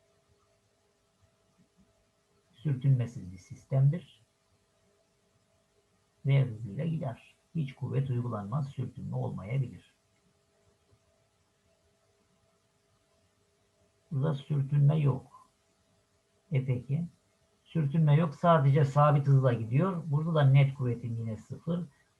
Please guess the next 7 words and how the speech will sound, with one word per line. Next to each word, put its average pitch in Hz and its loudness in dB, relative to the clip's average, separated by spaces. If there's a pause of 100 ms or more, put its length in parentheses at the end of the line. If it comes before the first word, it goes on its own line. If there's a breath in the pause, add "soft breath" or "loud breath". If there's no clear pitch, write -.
O 139 2
zaman 170 4
benim 151 6 (960)
iki 135 -2
ihtimalim 165 2
var. - -4 (180)
Eğer 156 0